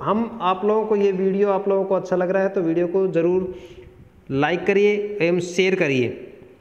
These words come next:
ठीक है। तो वीआईआर जो हम बातें कर रहे थे इसका, अ, वल्कनाइज्ड इंडियन रबर होगा। चलिए next questions की ओर, Next question सत्ताईस नंबर की ओर। निम्न में से कौन सी त्रिसंयोजी, निम्न में से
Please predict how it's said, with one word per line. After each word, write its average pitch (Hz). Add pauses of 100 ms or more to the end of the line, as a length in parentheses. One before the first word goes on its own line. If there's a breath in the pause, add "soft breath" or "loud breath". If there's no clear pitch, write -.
(160)
ठीक 196
है। 247 (380)
तो 165
वीआईआर 190
जो 190
हम 170
बातें 160
कर 190
रहे 196
थे 196
इसका, 202
अ, 160
वल्कनाइज्ड 175
इंडियन 185 (260)
रबर 156
होगा। 127 (340)
चलिए 208
next 214
questions 208
की 214
ओर, 202 (520 loud breath)
Next 190
question 208
सत्ताईस 196
नंबर 196
की 196
ओर। 196 (1500 loud breath)
निम्न 214
में 226
से 226
कौन 214
सी 214
त्रिसंयोजी, 196 (320)
निम्न 180
में 185
से 196